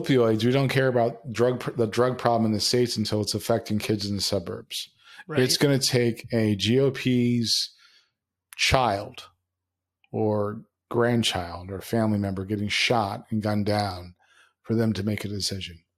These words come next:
Speaker 1: I would assume, if the N R A hasn't laced their pockets with enough cash. And I, I'm not, I'm not wishing it upon them. I'm just saying, like,
Speaker 2: Right.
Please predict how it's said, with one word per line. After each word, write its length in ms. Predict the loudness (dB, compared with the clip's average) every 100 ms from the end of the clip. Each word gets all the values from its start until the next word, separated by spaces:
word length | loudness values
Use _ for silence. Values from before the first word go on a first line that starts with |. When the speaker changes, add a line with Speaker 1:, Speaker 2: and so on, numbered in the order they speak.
| -2
Speaker 1:
I 100 | 0
would 120 | 0
assume, 500 | 0 0 -2 -4 -10 _ _ _ _ _ _ _
if 140 | -2 0
the 120 | 2
N 100 | 2
R 160 | 2 2
A 120 | 2
hasn't 400 | 2 2 0 -2
laced 220 | 0 0 0
their 120 | -2
pockets 480 | 0 -2 0 -4 -4
with 100 | -4
enough 260 | -6 -8
cash. 520 | -6 -8 -8 -10 -12 -12 _ _ _ _ -20 _ _ -20 -4
And 80 | 0
I, 160 | 2 2
I'm 140 | 2 4
not, 440 | 4 4 2 0
I'm 140 | 2 4
not 220 | 2 4
wishing 360 | 4 4 2 4
it 40 |
upon 280 | 2 2 2
them. 160 | 2 2
I'm 120 | 0
just 200 | 2 2
saying, 320 | 2 2 2
like, 260 | 2 0 -4 _ _ -20 _ _ _ _ _ _ _
Speaker 2:
Right. 240 | 0 0